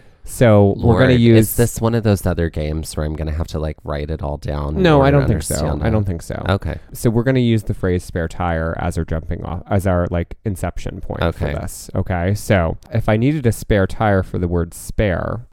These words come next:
Speaker 1: to create a wheel that was made of mushrooms, it would be this type of tire.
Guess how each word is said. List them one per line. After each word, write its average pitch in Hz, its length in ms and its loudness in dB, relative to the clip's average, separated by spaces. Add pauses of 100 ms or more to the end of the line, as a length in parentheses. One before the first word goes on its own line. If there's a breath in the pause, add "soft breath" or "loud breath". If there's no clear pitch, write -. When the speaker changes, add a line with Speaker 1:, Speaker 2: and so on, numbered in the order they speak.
(160)
Speaker 1:
to - 160 2
create 101 540 2 (160)
a 95 360 2 (380)
wheel 123 480 6
that 110 160 2
was 98 180 -2
made 92 520 0 (100)
of 95 180 -2
mushrooms, 90 640 -4
it 107 100 -8
would 101 180 -2
be 101 120 0
this 107 280 -4
type - 260 -8
of - 180 -6
tire. - 440 -10